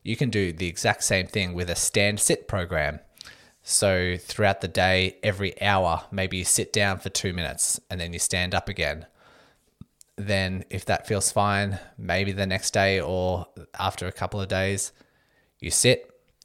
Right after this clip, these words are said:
for five minutes every hour, and then continue repeating the process until somewhere along the line you're at about fifty fifty. You're at about sitting for half hour, standing for a half hour, and maybe you wanna just continue that for a few weeks.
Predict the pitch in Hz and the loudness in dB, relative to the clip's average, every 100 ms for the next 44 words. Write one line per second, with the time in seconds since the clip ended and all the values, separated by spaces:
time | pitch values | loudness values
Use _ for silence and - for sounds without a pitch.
0 | - - 98 92 92 - _ - - _ | -20 -8 0 2 2 -2 _ -20 -20 _
1 | - 143 139 104 78 - 80 85 76 76 | 4 6 4 0 -2 -4 -2 2 4 4
2 | - 85 - - _ - 92 90 95 92 | 2 -2 -6 -20 _ -12 -10 -4 -2 -2
3 | 90 - _ _ - 104 113 101 92 107 | -6 -12 _ _ -8 -4 -4 -4 -4 -4
4 | 92 90 - 98 - 92 - 98 107 95 | -4 -4 0 0 2 0 -2 -4 -2 -2
5 | 95 - 123 120 110 101 101 92 95 98 | -2 0 0 2 2 2 -2 0 2 2
6 | 95 95 92 90 90 - - 98 - - | 2 2 2 2 0 -2 -4 -6 -6 -4
7 | 107 - 107 104 - - - - - 82 | -4 -2 -2 -2 -8 -20 -20 -20 -6 -2
8 | 85 87 87 90 85 - _ - - 127 | 2 2 2 0 0 -2 _ -2 0 2
9 | 113 110 107 - 98 95 104 101 98 - | 0 -2 -2 2 2 2 2 4 2 2
10 | 95 92 - 95 87 85 98 92 95 95 | 0 0 -2 0 2 0 2 2 2 0
11 | 95 98 95 95 95 90 92 - - 98 | 0 0 -2 -2 -2 -2 -2 -4 -4 -4
12 | 104 95 98 - 90 - 90 82 71 - | -2 0 0 0 -4 -4 -4 -2 -4 -4
13 | - | -6